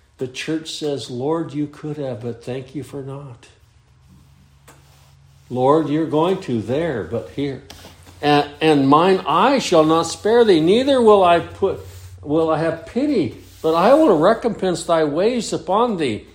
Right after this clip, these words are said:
and thine abomination shall be in the midst of thee, and ye shall know that I am the Lord.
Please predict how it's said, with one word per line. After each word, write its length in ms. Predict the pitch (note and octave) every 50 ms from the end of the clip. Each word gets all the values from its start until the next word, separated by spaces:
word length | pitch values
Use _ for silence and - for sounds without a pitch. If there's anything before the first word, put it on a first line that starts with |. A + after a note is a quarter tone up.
| _ _ -
and 140 | E3 D#3+ D#3
thine 200 | F3 F3 F3 E3+
abomination 800 | D#3 C3 D#3+ F3+ F#3+ G3 G3+ G3 G3+ A3 C4 A#3 - G#3 F3 D#3
shall 240 | - - E3 D#3+
be 180 | D3+ D#3+ F#3 G3
in 140 | G3+ F#3+ F3
the 80 | E3+
midst 400 | D#3+ D#3+ F#3+ B3+ - - - -
of 140 | A#3+ E3+ D3
thee, 180 | D#3 D3 C#3 C3+
and 180 | C3 C3 D3+
ye 120 | F#3+ B3 B3+
shall 280 | - - G#3+ D#3+ C#3+
know 300 | D3 D#3 G#3 C4+ C#4+ A#3+ F3
that 220 | C3 C3+ C#3 - -
I 280 | D3+ F#3 A#3+ C#4+ C#4
am 180 | G#3 E3+ D3+ C#3
the 80 | C#3+
Lord. 540 | D3+ E3 G3 A3 A#3+ A3+ F3+ C3 A2 G2+ -